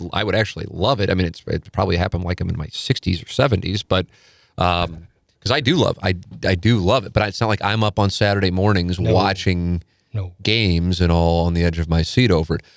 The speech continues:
Speaker 1: Uh, another thing, um, and this was actually in a conversation, this wasn't an email, but it's kind of along the lines of something that we talked about recently. So we're kind of, uh, wrapping up some,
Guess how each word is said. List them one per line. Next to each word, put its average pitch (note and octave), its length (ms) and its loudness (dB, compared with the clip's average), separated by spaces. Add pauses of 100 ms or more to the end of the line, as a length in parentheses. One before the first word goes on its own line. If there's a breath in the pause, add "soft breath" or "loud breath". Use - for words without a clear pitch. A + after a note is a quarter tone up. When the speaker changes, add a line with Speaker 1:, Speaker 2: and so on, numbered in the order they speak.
(200 soft breath)
Speaker 1:
Uh, C#3 240 2
another G#3 240 2
thing, C#3+ 440 0
um, A2 560 2
and A2+ 120 4
this G#3+ 160 2
was G#2 100 0
actually G2 340 2
in F2 60 2
a F2 60 0
conversation, G2+ 800 0
this F2+ 160 -2
wasn't F2+ 320 2
an E2 80 -2
email, F#2 240 4
but E2+ 100 0
it's - 80 -4
kind G#2+ 260 0
of F#2+ 80 4
along F2 280 4
the E2 80 -4
lines F2 320 0
of - 80 -16
something F2+ 240 -2
that E2 40 2
we E2 80 0
talked F2+ 280 0
about D#2+ 200 0
recently. F2 460 0
So - 140 -4
we're E2 40 -2
kind F#2 220 0
of, F2 140 -2
uh, F2 160 2
wrapping F2 480 2
up F#2 160 -2
some, F2 260 2